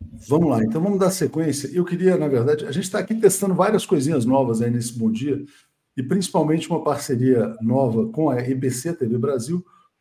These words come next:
rodando aqui também algumas matérias produzidas por eles pra tentar melhorar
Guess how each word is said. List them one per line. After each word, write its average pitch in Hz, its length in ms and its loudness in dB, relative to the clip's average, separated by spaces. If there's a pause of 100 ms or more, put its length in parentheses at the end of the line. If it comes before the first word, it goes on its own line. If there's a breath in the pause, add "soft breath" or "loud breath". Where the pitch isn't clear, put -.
(180)
rodando 156 460 4
aqui 151 180 2
também 131 380 2
algumas 135 400 0
matérias 131 640 0
produzidas 117 580 -4
por 135 200 -6
eles 131 160 -2
pra - 160 -6
tentar 170 260 -6
melhorar 127 420 0